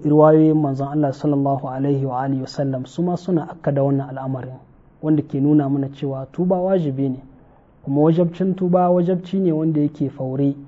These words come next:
ma'ana wajibi ne mutum ya tuba da sauri idan ya iltifati, idan ya waiwayu ya zuwa ga miyagun natijoji, miyagun sakamako na zunubai,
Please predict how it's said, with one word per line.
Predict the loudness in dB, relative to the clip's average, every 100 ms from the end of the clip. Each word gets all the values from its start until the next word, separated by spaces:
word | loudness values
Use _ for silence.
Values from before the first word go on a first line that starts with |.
| -20 -20 _ _ _ -12
ma'ana | -2 0 2 0 -2 2
wajibi | 4 4 2 2
ne | 2
mutum | 0 -2 -4
ya | -4
tuba | -4 -2 0 -2 -8 -14
da | -8
sauri | 2 4 6 2 -2 -6
idan | 0 2
ya | 2 0
iltifati, | -4 -6 -4 -4 -4
idan | -6 0 2
ya | 4 4
waiwayu | 2 0 -2 -2 -2
ya | 0
zuwa | 2 4 2
ga | -2 -10 -2
miyagun | 4 4 4 0 -4 -4 -8 -16 -20 -20 -20 -20 _ _ _ -20 -20 -10 0
natijoji, | 0 6 6 8 6 4 -2 -2
miyagun | 2 4 4 2
sakamako | -2 -4 -2 -2 -2 -6 -8 -14 -10
na | -4 0 2 2
zunubai, | 2 0 0 0 0